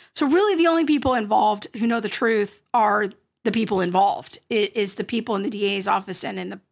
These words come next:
the police department. And they're the only ones really at the end of the day who know what their motivations are. And I'm not here to adjudicate that. But if, if we look at the situation through the lens of suspicion,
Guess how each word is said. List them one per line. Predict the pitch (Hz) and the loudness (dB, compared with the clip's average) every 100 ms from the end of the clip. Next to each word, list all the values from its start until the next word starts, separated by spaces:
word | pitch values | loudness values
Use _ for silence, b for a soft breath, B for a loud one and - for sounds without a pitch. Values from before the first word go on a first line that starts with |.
| _ _ _ _ - | _ _ _ _ -16
the | |
police | 190 220 202 - - | -6 -2 0 0 -2
department. | - - 220 - 208 _ _ _ _ - | -6 -10 -8 -8 -12 _ _ _ _ -4
And | 254 233 | -2 2
they're | 294 | 2
the | 294 | 2
only | 302 269 | 2 2
ones | 233 220 208 | 0 -2 -2
really | 214 226 208 | -2 0 -2
at | 202 | -4
the | 233 | -4
end | 214 | -4
of | 208 | -4
the | |
day | 202 202 | -4 -4
who | 185 | -2
know | 208 208 208 202 | -2 0 0 -2
what | 214 214 | -4 -6
their | 220 208 | -4 -4
motivations | 202 202 247 208 - - | -4 -4 -4 -4 -4 -4
are. | - - - | 0 0 2
And | 226 | 2
I'm | 247 | 2
not | 240 240 | 0 -2
here | - 220 208 | -2 -2 -2
to | 185 226 | -2 -6
adjudicate | 202 202 202 - - | -2 -2 -2 -4 -6
that. | - - - _ b b b b b - | -4 -4 -6 _ b b b b b -6
But | 226 262 240 - _ | 2 2 2 -4 _
if, | 294 277 - - _ _ - | 0 0 -2 -10 _ _ -4
if | 247 - | -4 0
we | 285 254 | 0 0
look | 240 285 349 359 | 2 2 0 0
at | 247 220 233 | 2 2 0
the | |
situation | - 240 - 214 208 214 202 | -2 -2 -4 -2 0 -2 -4
through | 226 220 | -2 -2
the | 202 202 | -2 -2
lens | 202 226 226 175 160 190 - - - | -2 0 -2 -4 -10 -8 -6 -6 -4
of | 247 - | -2 0
suspicion, | - 196 - 349 359 - - - | 0 0 0 2 0 0 -4 -12